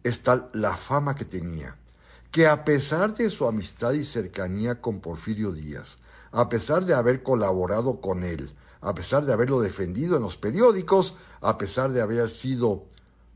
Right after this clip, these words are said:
servidor público bajo las órdenes de don Porfirio, primero como subsecretario y después como ministro de Instrucción Pública,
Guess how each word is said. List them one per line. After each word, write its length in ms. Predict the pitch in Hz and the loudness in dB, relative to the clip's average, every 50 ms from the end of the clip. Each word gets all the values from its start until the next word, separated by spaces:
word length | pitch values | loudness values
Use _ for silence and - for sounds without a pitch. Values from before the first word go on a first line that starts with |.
| - - | -20 -14
servidor 680 | - - 151 135 117 113 107 110 107 143 170 165 165 | -2 0 2 2 2 2 0 2 4 4 4 4 2
público 440 | - 156 170 175 175 175 - - 120 | 0 -2 -2 -2 -2 -4 -2 0 0
bajo 300 | 107 104 95 - 104 104 | 0 0 -2 -4 -4 -4
las 260 | 101 95 90 - - | -4 -4 -4 -4 -2
órdenes 360 | 123 139 160 160 160 156 135 110 | 0 0 2 2 2 0 0 0
de 80 | 101 | 0
don 180 | 107 107 101 92 | -2 -2 -2 -2
Porfirio, 560 | 90 101 104 104 - 180 208 202 196 156 - | -4 -4 -6 -4 -4 -6 -4 -2 -2 -2 -2
primero 400 | 110 104 104 117 131 139 131 - | -2 -4 -2 0 0 0 0 0
como 220 | - 107 101 95 | -2 -4 -4 -4
subsecretario 840 | 90 - 107 87 - - 98 82 95 92 - - 120 123 127 127 113 | -6 -8 -10 -10 -8 -8 -4 -4 -2 -2 0 0 0 0 2 0 -2
y 40 | 98 | -2
después 360 | 87 82 - 123 127 120 - | -4 -4 -4 -4 -4 -4 -4
como 360 | - 113 98 101 95 87 - - - - - - | -4 -4 -4 -4 -6 -6 -8 -12 -20 -20 -10 -4
ministro 580 | 120 113 110 110 113 135 170 165 165 - 135 | -2 0 2 2 2 2 0 -2 -2 -2 -2
de 60 | 113 98 | -2 -2
Instrucción 360 | 90 - 82 - 120 120 113 | -4 -8 -8 -4 -4 -2 -2
Pública, 580 | - 131 123 113 107 104 - - 104 104 - | -2 -2 -2 -2 -2 -4 -4 -4 -4 -4 -4